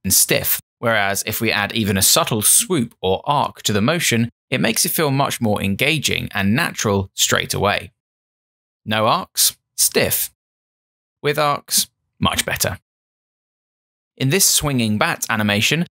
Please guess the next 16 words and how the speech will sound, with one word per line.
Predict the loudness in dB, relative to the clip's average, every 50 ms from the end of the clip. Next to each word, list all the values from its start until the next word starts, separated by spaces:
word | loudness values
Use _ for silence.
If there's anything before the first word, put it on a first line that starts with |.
| _ _ _
most | 0 0 2 2 0 0
of | 0
the | 2 2
action | 0 0 0 -2 0 0 2 2
should | 2 0 0 0
happen | -2 -4 -2 -2 -2 -2 0
along | 0 0 2 2 2 2 2 2 0
the | 0 -2
horizontal | -2 -2 -2 0 0 2 0 0 -2 -2 -2 -2 -4 -2
axis | -2 -4 -2 0 0 0 2 0 0 0
as | 0 0 0 0
he | 2 2
swings | 2 2 2 0 0 0 -2
the | -2
bat | -2 -2 -4 -2 -2
around, | -2 -2 0 -2 -2 -2 -4 -8